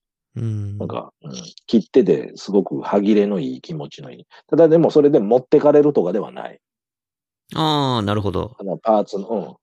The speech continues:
Speaker 2: うん、
Speaker 1: うんうん。
Speaker 2: パーツのそれらがこう、わーって持ってかれる感じじゃない。綺麗にそこは独立できてるっていうかね。
Speaker 1: なるほど。切れてほしいとこでちゃんと切れる。
Speaker 2: うん。で、いらんゲート、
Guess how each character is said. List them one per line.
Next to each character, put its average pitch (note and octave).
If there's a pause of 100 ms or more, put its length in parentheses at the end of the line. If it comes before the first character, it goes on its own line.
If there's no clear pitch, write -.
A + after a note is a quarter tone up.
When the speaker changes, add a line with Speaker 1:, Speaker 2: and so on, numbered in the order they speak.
Speaker 2:
う A2+
ん、 A2+
Speaker 1:
う -
ん G2+
う F#2
ん。 -
Speaker 2:
パ -
ー F2+
ツ F#2
の A2
そ A2+
れ A2
ら G2+
が E2
こ D#2
う、 -
わ C3
ー F#2+
っ -
て D#2+
持 F2
っ F2+
て G2+
か G2+
れ G2+
る G2+
感 G#2
じ F2+
じ G2
ゃ -
な -
い。 - (180)
綺 -
麗 G#2
に D#2+
そ -
こ D2
は -
独 -
立 -
で -
き -
て A1+
る G#2
っ -
て -
い -
う -
か -
ね。 - (120)
Speaker 1:
な G#2
る F#2+
ほ F#2+
ど。 F#2+
切 B2
れ B2+
て C3
ほ C#3+
し C3+
い B2
と D3
こ F3
で E3+
ち -
ゃ F#2
ん -
と F2
切 E2
れ C2+
る。 C2+ (840)
Speaker 2:
う F3+
ん。 - (460)
で、 A2
い B2
ら A#2
ん A2+
ゲ G#2+
ー G2
ト、 G#2+